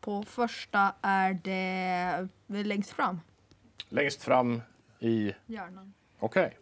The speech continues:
Speaker 2: så här någonstans då.
Speaker 1: Ja, ja.
Speaker 2: Mm, okej. Ytternäs skola.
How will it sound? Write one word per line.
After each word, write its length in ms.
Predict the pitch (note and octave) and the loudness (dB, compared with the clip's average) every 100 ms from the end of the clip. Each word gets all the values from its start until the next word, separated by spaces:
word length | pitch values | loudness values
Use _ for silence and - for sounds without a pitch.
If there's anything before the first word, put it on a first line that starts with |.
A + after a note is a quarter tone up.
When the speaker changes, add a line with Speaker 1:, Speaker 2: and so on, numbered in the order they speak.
| - | -8
Speaker 2:
så 300 | - B2+ A#2 - - | 2 2 2 -4 0
här 220 | B2 A2+ | 4 6
någonstans 420 | G#2+ - G2 - | 4 2 0 0
då. 60 | D#2 | -2
Speaker 1:
Ja, 380 | D2+ D#4 G2+ - - | -2 -4 -8 -12 -6
ja. 60 | |
Speaker 2:
Mm, 180 | A#2 G3+ - | -4 -4 -4
okej. 340 | - - B2+ G3 - - - - - - - - _ _ - - | -4 -2 0 -2 -4 -20 -20 -20 -20 -20 -20 -20 _ _ -16 2
Ytternäs 360 | G#3+ - E3 - | 2 4 4 4
skola. 280 | B2 D2+ | 0 -4